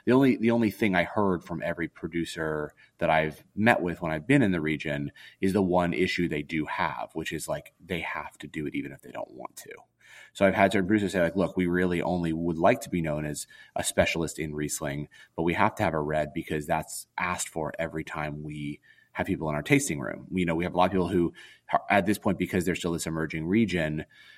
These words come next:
know of it as a place that makes wine, but haven't really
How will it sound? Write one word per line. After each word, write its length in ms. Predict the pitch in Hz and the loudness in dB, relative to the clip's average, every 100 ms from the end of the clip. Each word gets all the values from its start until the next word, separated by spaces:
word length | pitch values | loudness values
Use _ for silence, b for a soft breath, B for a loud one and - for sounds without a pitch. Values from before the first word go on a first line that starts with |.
| B _ _ _ _ _ 107 | B _ _ _ _ _ -2
know 360 | 123 123 123 | 6 10 10
of 100 | 107 | 10
it 100 | 101 - | 6 4
as 200 | 95 90 | 4 2
a 40 | |
place 280 | - 92 90 | 2 2 2
that 120 | 87 | 0
makes 260 | 85 78 - | 0 -2 -2
wine, 320 | 82 92 101 | 0 2 2
but 120 | 87 | 2
haven't 300 | - 90 82 | 0 0 0
really 340 | 78 82 78 | -2 -2 -4